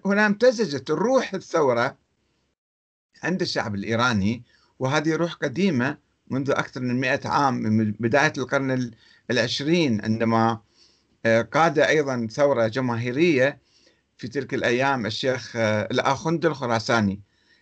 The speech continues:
الشيخ محمد كاظم الآخوند الخراساني كان مرجع الشيعة الأكبر في النجف،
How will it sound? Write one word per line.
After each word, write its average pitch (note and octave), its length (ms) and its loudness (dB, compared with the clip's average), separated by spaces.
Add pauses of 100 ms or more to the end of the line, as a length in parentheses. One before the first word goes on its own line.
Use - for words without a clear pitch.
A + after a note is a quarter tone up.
الشيخ A#2 240 -10
محمد A#2 320 -6
كاظم C#3 480 -2 (140)
الآخوند A2+ 540 -2
الخراساني G#2+ 800 -2 (340)
كان C3+ 200 2
مرجع C3 320 0
الشيعة A2 380 -2
الأكبر A2 420 0
في F#2+ 140 -12
النجف، D3 540 2